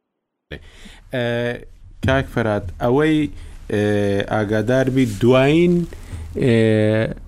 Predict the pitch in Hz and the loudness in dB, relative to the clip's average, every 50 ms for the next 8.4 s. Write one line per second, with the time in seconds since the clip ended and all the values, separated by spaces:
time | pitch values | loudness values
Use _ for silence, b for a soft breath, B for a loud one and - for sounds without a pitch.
0 | - - - 120 117 113 110 98 110 107 107 107 107 107 101 - - 135 131 135 | -10 -4 0 2 4 4 4 4 4 4 4 4 4 2 0 0 0 0 2 2
1 | 139 139 143 143 156 156 147 139 143 131 - - 135 120 110 117 123 123 120 120 | 2 2 2 0 0 0 0 0 0 0 0 0 -2 0 2 4 4 4 4 4
2 | 123 135 139 - - 127 117 110 117 107 - - - 131 127 117 107 92 87 87 | 4 2 2 0 0 0 0 2 0 0 -2 -2 0 2 4 4 4 2 2 0
3 | 87 87 90 87 92 92 95 101 101 101 98 98 98 98 98 101 101 101 101 98 | 0 0 0 2 2 2 2 2 2 2 2 4 4 4 4 4 4 4 2 2
4 | 92 - - 110 101 98 98 101 95 - - 117 117 120 123 120 110 87 87 95 | 0 0 0 0 2 2 2 2 0 0 0 2 2 4 4 4 4 4 2 2
5 | 104 95 87 78 78 95 98 95 98 - - 101 98 101 95 - - - - 98 | 2 0 -2 -2 -2 -2 0 0 0 0 -2 -2 -2 -2 -2 -4 -8 -4 -2 -2
6 | 95 92 92 B B B B B B - - - 107 98 98 92 - - 127 123 | -2 -2 -4 B B B B B B -8 -2 0 2 2 2 0 0 0 2 2
7 | 123 123 117 98 - - - 123 107 107 113 110 104 98 104 101 95 - - 101 | 4 2 2 0 -2 -4 -2 -2 0 0 2 0 2 2 2 0 0 0 0 0
8 | 101 104 104 104 104 107 110 | 2 2 2 2 2 2 2